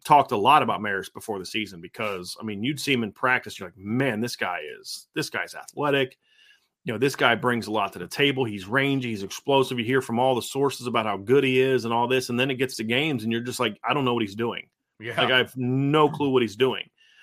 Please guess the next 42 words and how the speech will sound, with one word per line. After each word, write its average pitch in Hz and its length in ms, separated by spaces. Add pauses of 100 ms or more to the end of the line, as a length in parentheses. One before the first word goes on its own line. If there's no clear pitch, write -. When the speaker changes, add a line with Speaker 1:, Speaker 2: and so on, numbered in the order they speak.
(400)
Speaker 1:
And 120 320
it 135 120
was 135 160
just 117 200
very, 127 380 (100)
it 131 40
was 104 140
very 139 180
weird 120 460
to 165 80
me, 175 340 (580)
you 127 120
know, 123 40
to 113 80
see 139 220
him. 143 260
Now, 123 200
he 143 160
didn't, 147 260
you 156 160
know, 120 60
he 143 80
played 139 280
forty-four 139 520
snaps. 120 520
We 131 160
did 131 200
see 131 360
some 127 240
of 120 60
the 120 100
other 117 180
linebackers. 110 680
I 120 40
mean, 117 160
Jack 123 320
only 120 160
had 113 180
thirty-one 110 480
snaps. 117 440
We 113 80
saw 117 300